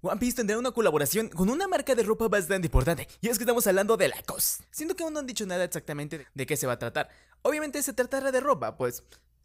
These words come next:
Venden otras cosas, pero pues honestamente creo que ropa es como que lo más asequible. No es como la ropa interior que sacaron apenas.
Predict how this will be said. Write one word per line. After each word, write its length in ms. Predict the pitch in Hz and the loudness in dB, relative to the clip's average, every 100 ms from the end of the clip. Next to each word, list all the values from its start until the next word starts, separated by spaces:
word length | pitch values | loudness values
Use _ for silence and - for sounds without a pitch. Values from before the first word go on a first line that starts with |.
| _ - | _ -8
Venden 280 | 196 285 320 | -6 -4 -4
otras 240 | 330 339 | -4 -4
cosas, 300 | - 285 311 | -4 -6 -4
pero 180 | 240 233 | -4 -2
pues 120 | 220 | -2
honestamente 440 | 214 254 262 254 | -4 -4 -4 -4
creo 160 | 254 262 | -2 0
que 100 | 262 | 2
ropa 260 | 247 247 240 | 2 2 0
es 80 | |
como 200 | 220 147 | -2 -4
que 80 | 127 | -4
lo 120 | 120 | -2
más 340 | 110 113 135 180 | -2 0 0 0
asequible. 600 | 202 202 196 202 202 202 - _ _ _ - | -4 -4 -4 0 0 0 -12 _ _ _ 0
No 240 | 196 220 233 | 4 6 6
es 160 | 226 | 4
como 300 | 214 180 165 | 2 2 2
la 100 | 147 | 4
ropa 220 | 143 - | 6 6
interior 460 | 214 147 131 160 - | 6 4 0 -2 -4
que 220 | 170 135 | 0 2
sacaron 600 | 131 123 117 143 208 339 | 0 -2 -2 -2 -2 -4
apenas. 460 | 143 127 165 269 | -6 0 0 0